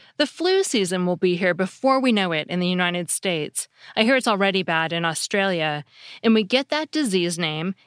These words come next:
influenza, from influence, because in the fifteen hundreds, people thought you got sick because of the influence of the stars. Now we know it's a virus and you should just get a flu shot.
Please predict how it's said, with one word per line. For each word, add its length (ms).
influenza, 1120
from 260
influence, 880
because 240
in 120
the 40
fifteen 440
hundreds, 640
people 260
thought 260
you 80
got 240
sick 540
because 420
of 140
the 100
influence 580
of 140
the 100
stars. 840
Now 160
we 120
know 200
it's 120
a 80
virus 480
and 120
you 60
should 200
just 220
get 160
a 20
flu 220
shot. 460